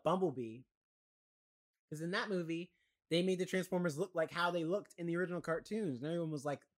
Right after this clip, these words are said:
"Finally, like, we have the Transformers the way we want the Transformers to be." So I feel like it's just this whole idea of, like,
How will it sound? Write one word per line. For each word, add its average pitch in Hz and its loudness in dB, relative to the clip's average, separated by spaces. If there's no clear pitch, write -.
"Finally, 226 6
like, 143 -4
we 175 -4
have 185 -2
the 151 -6
Transformers 180 0
the 180 8
way 185 8
we 180 -2
want 175 2
the 151 -10
Transformers 175 0
to - -18
be." - -20
So 196 8
I 160 2
feel 247 4
like 208 6
it's 175 -4
just 185 -2
this 190 0
whole 214 8
idea 160 4
of, 135 2
like, 127 -2